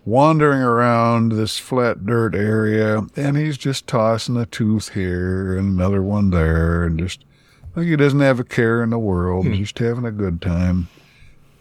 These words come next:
Speaker 1: And he tosses a bunch of 'em down. And Jason, uh, has a bad feeling, apparently, and he
Speaker 2: Hmm.
Speaker 1: tells Argos and Medea to bug out. So they,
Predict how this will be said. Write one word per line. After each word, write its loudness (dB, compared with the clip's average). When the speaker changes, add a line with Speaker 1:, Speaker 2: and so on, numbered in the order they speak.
Speaker 1:
And 2
he 2
tosses 0
a 0
bunch -2
of -2
'em -2
down. 0
And 0
Jason, 0
uh, -2
has -2
a -2
bad -2
feeling, -2
apparently, -2
and 0
he 4
Speaker 2:
Hmm. -2
Speaker 1:
tells 0
Argos -2
and 2
Medea 2
to 0
bug 0
out. 0
So -4
they, -2